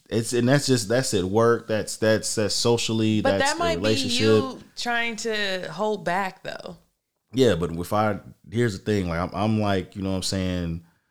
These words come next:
Speaker 1: I'm like Canaan's mother on what's the name? When I burn it, I burn it to the ground. <laughs> So I'm like,
Speaker 2: No, but
Speaker 1: so I'm like, I'm holding back for everybody else's, uh, <laughs> well-being.
Speaker 2: No, I think you're also holding back for your, and I'm not gonna do therapy on you,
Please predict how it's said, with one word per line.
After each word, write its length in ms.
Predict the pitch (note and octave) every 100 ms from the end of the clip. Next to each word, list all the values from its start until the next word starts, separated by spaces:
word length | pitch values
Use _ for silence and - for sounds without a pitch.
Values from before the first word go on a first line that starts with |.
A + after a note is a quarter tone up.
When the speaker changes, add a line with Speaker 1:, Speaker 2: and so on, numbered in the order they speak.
| _ -
Speaker 1:
I'm 140 | G2
like 220 | G#2+ G2+
Canaan's 340 | - A#2 A2+ F#2+
mother 360 | F#2+ F2 D#2+ D#2+ _
on 300 | F2+ F2+ F2+
what's 180 | G#2 A2+
the 80 | F#2+
name? 220 | F#2 E2+
When 100 | E2+
I 80 | G#2
burn 300 | G2+ G#2+ A2+
it, 80 | G#2+
I 80 |
burn 240 | G#2 A2 G2+
it 80 | F#2+
to 100 | F#2+
the 80 |
ground. 460 | F2 G2 A2+ G#2 A2+
<laughs> 20 |
So 160 | - E3
I'm 280 | D#3 F3 E3
like, 260 | D#3+ C#3
Speaker 2:
No, 320 | B2+ G#3 C#4+ A3
but 180 | A#3 -
Speaker 1:
so 100 | -
I'm 180 | C3 D#3
like, 160 | C#3+
I'm 180 | - F3+
holding 340 | F3 E3+ C#3+
back 240 | B2+ C#3+ D3+
for 120 | -
everybody 600 | B2+ B2+ B2 A#2+ G#2 F#2
else's, 640 | - C#3+ E3 - B2 A2+ B2
uh, 320 | A#2 A#2 G2 - A#2
<laughs> 120 | A2
well-being. 580 | C#3 A2+ G#2+ A2 G2 E2+
Speaker 2:
No, 300 | A3 G#3+ G#3
I 120 | G#3
think 180 | A3+ A3
you're 120 | G3+
also 300 | F#3+ G#3+ G#3
holding 340 | F#3 F#3+ F3+ E3+
back 360 | F3 F3 F3+ -
for 120 | F3
your, 200 | E3+ D#3+ D#3 E3+
and 100 | E3
I'm 80 |
not 160 | E3 F3+
gonna 140 | G#3
do 60 | C4
therapy 420 | - A3 G#3 G3
on 100 | F#3+
you, 160 | F#3+